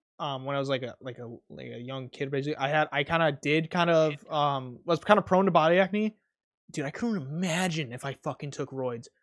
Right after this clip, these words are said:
That would be s-, scary shit. That would be scary shit. Thankfully, now I've settled it. <laughs> But, um, uh, what was I saying? But I saw a video of some guy who was, like, kinda already prone to it.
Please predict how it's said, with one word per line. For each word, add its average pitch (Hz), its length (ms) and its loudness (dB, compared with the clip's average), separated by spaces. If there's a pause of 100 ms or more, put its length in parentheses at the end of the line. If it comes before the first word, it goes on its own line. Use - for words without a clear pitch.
(260)
That 233 200 6
would 226 120 6
be 180 140 4
s-, 156 120 -4 (220)
scary 175 420 10
shit. - 520 0 (600)
That 175 120 8
would 208 100 10
be 190 60 2
scary 170 320 8
shit. 131 340 0
Thankfully, 165 380 4
now 151 240 4
I've 123 260 -4
settled 135 360 0
it. 98 240 -12
<laughs> - 80 -20
But, 143 240 -2
um, 123 260 -2 (1040)
uh, 113 520 -4
what 151 140 -2
was 135 140 -2
I 120 60 -6
saying? 117 360 -10 (380)
But 160 180 2
I 165 120 6
saw 180 400 6
a - 20 0
video 143 460 2
of 151 100 0
some 147 180 -6
guy 135 300 0
who 151 100 -2
was, 151 120 -2
like, 143 180 -2
kinda 151 180 -2
already 143 200 2
prone 143 280 -6
to 160 180 -2
it. 175 160 0